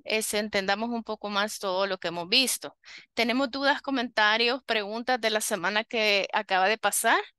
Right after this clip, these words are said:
¿O todo está clarísimo?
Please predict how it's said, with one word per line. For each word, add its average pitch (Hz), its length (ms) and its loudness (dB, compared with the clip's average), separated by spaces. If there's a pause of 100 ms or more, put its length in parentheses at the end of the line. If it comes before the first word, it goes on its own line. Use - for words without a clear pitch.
(4000)
¿O 226 120 -4
todo 214 160 -2
está 214 240 -2
clarísimo? 196 680 -4